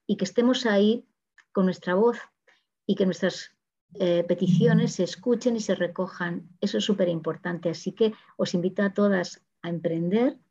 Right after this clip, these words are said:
a intraemprender, y si estáis en la tra-, en la administración pública también, a emprender dentro de la administración pública, donde quiera que estéis, en una institución o una fundación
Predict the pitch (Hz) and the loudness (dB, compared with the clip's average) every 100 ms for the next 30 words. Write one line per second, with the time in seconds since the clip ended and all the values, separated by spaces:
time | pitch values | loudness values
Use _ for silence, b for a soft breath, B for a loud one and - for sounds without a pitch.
0 | _ _ - 190 185 180 175 170 170 170 | _ _ 2 4 4 2 0 0 0 2
1 | 220 269 - - 233 196 196 196 208 202 | 2 2 0 -4 -4 -2 -2 0 0 0
2 | 196 - 196 190 185 196 190 190 202 208 | -2 0 0 0 -2 -4 -4 -4 -2 -2
3 | - - 160 170 180 208 254 330 b b | -2 -4 -4 -4 0 2 2 -2 b b
4 | b 190 190 185 175 190 202 190 190 185 | b -4 0 0 0 0 0 0 -2 -2
5 | 180 180 175 175 196 233 226 202 185 175 | -6 -8 -6 -8 -4 -4 0 0 2 0
6 | 175 226 220 202 247 240 196 180 185 190 | 2 2 2 0 -2 -2 -2 -2 -2 -2
7 | 202 190 185 233 226 196 190 - 175 165 | -6 -6 0 2 2 0 -2 -4 -6 -6
8 | - 240 202 165 | 0 2 2 0